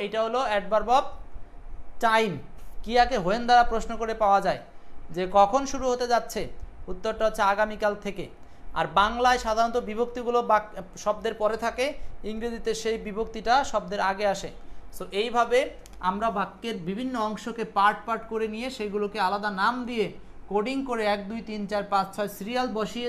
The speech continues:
দিলেই আমাদের ইংলিশ ট্রান্সলেশনটা হান্ড্রেড পার্সেন্ট কারেক্ট হয়ে যাবে। আশরাফুল বলছেন from tomorrow, আগামীকাল থেকে, the vacancy is going to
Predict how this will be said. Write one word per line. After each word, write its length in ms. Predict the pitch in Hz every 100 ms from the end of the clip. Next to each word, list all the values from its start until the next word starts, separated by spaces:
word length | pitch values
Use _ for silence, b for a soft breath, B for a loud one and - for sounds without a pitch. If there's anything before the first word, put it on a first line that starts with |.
| 233
দিলেই 220 | 226 302 - B B B
আমাদের 240 | 185 202 202 202
ইংলিশ 200 | 196 202 -
ট্রান্সলেশনটা 640 | 185 180 202 196 208 208 202
হান্ড্রেড 260 | 160 180 180
পার্সেন্ট 280 | 190 190 190 180
কারেক্ট 240 | 170 165 -
হয়ে 120 | 123
যাবে। 140 | 120 131 - - - - - - - - - - - B B B B B 165
আশরাফুল 400 | 175 233 226 240 233
বলছেন 240 | 233 240 202
from 160 | 220 214 208
tomorrow, 320 | 226 220 202 165 185
আগামীকাল 400 | 214 220 220 220 214
থেকে, 140 | 208 185
the 80 | 185 180
vacancy 400 | 202 226 220 226 202
is 60 | 170
going 180 | 196 214
to 60 | 220